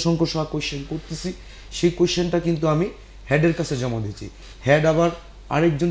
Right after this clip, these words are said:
টিচারকে টাইপ করতে জমা দিচ্ছে, ওই টাইপ, কোশ্চেন টাইপ হলে ওটা আবার ডিন অফিসে যাচ্ছে, ডিন অফিস থেকে কিন্তু পরীক্ষার হলে যাচ্ছে। এখন দেখা যাচ্ছে বাংলাদেশ গভর্নমেন্টের যে পরীক্ষাগুলো হচ্ছে পাবলিক, পরীক্ষা শুরু হওয়ার একদিন আগে,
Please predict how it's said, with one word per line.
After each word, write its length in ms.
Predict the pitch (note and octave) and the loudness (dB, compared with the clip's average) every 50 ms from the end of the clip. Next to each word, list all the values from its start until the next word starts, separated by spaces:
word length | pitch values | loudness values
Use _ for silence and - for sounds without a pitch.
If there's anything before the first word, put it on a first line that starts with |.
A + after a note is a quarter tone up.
| D#3 | 0
টিচারকে 360 | E3+ D#3+ D3 E3 D#3+ D#3+ F3 | -2 -2 0 -2 0 0 -2
টাইপ 260 | E3+ E3+ E3 E3+ F3+ F3 - | -2 0 2 0 0 2 0
করতে 180 | F3 D3 - C3 A2+ | -2 -2 -2 -6 -6
জমা 160 | A#2+ A2+ A#2 A2 | -6 -6 -6 -6
দিচ্ছে, 220 | G#2+ G#2+ - - G#2+ G#2 - - - - - - - | -8 -10 -10 -12 -14 -14 -14 -18 -20 -20 -20 -8 0
ওই 120 | D3+ F3 F#3+ F3 - | 0 0 2 2 4
টাইপ, 180 | F#3 F#3 G3 F#3 - | 4 6 6 6 4
কোশ্চেন 320 | F#3+ G3 - - F#3+ F#3 E3+ F#3 | 2 2 2 2 0 2 4 4
টাইপ 140 | F3 F3+ F3 F3 | 4 4 6 4
হলে 100 | G3 F#3 | 4 4
ওটা 120 | F3+ F#3 F3+ | 4 4 4
আবার 100 | F3 D#3 B2 | 2 2 2
ডিন 180 | D3 G3 A3+ G#3 F#3+ | 2 2 2 2 0
অফিসে 260 | C3 C3 B2 - A2+ G#2 | -2 -4 -6 -6 -6 -6
যাচ্ছে, 300 | A2 A2+ - - - G#2+ - - - - - - - A2+ | -6 -8 -10 -10 -12 -12 -12 -14 -18 -20 -20 -14 -8 -2
ডিন 160 | G#2+ D#3 F#3 F#3 | 0 0 2 0
অফিস 220 | F#3+ D#3+ F#3 G3 D#3 - - | 0 -2 -2 -4 -6 -4 -2
থেকে 160 | - F3 E3+ E3 D#3+ | 0 0 0 0 0
কিন্তু 160 | E3+ D#3+ F3 E3+ - | -2 -2 -2 0 0
পরীক্ষার 300 | F3 E3+ F3 - D#3+ B2+ A#2 | 0 0 0 -2 -4 -4 -4
হলে 120 | A2+ A2+ G2 | -4 -6 -6
যাচ্ছে। 220 | G#2 - - - - - - - - - - - - - | -8 -10 -12 -16 -18 -20 -20 -20 -20 -20 -20 -10 -6 -4
এখন 140 | D3 F3+ F#3+ E3 | -2 0 0 0
দেখা 160 | G3 F3 F#3 F#3 | 0 0 0 0
যাচ্ছে 180 | F#3+ F3+ - F3+ | 0 0 -2 -4
বাংলাদেশ 460 | C#3 C3 C3+ D3+ E3+ F3+ D#3+ F3 E3+ D3 C3+ | -4 -4 -4 -6 -6 -4 -2 -2 -4 -2 -2
গভর্নমেন্টের 440 | D3+ C#3+ C#3+ D3 D#3 D#3+ D3+ D#3 D3+ C#3+ C3+ | -2 -2 -2 -2 -4 -4 -4 -4 -4 -4 -4
যে 60 | D#3+ D3 C#3+ | -4 -4 -4
পরীক্ষাগুলো 440 | D#3+ D#3 D3+ - C#3 C3 C3 B2+ B2+ | -4 -4 -6 -8 -10 -8 -6 -4 -4
হচ্ছে 180 | A#2+ A#2 - C#3 - C3 | -4 -6 -6 -8 -8 -8
পাবলিক, 280 | B2 A#2 A2 G#2 G2+ - - - - - - - - | -8 -8 -8 -10 -12 -14 -16 -20 -20 -20 -18 -14 -2
পরীক্ষা 340 | - F3 F3 F3 D#3+ - F3+ F3 | 0 0 0 0 -2 -4 -4 -4
শুরু 260 | - - F3 F3+ F#3+ E3 | -2 -2 0 0 0 2
হওয়ার 220 | D3+ E3 D#3+ D3+ - - - - - - - - | 2 4 4 4 2 0 -6 -14 -18 -10 -2 0
একদিন 380 | E3+ E3+ D#3+ D3+ C#3+ F3+ E3+ D#3 - - C#3+ C#3 | 0 0 2 2 2 2 2 2 0 -2 -2 -2
আগে, 200 | B2+ A2+ A#2 | 0 -2 -4